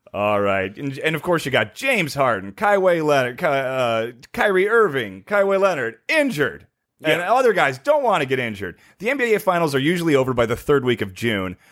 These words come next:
Speaker 1: but there are three players currently playing on the N B A Finals that are on Team U S A, Chris Middleton, Drew Holiday, and Devin Booker,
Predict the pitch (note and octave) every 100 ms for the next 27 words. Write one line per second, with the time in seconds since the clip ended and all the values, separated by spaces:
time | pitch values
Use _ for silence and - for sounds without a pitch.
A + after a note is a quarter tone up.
0 | _ _ _ _ D3 D3+ C#3 D#3 D3+ C#3
1 | - A3 B3+ - G3 D3 G2+ G#2+ - -
2 | C3+ - F3+ - D3+ C#3 C3 B2+ B2+ C3
3 | B2+ - C#3 B2 G2 G2 - - _ _
4 | A#2 B2 C3+ C3+ - C3+ A#2+ A#2 G#2+ B2
5 | C3+ A3 C#4 _ - G#2 C3 C#3+ D3+ E3+
6 | D#3+ G#2 G2 G#2+ G#2+ C3+ C#3 C#3 C3+ G#2+
7 | G2 B2 A#2+ B2+ E3 D3+ C#3+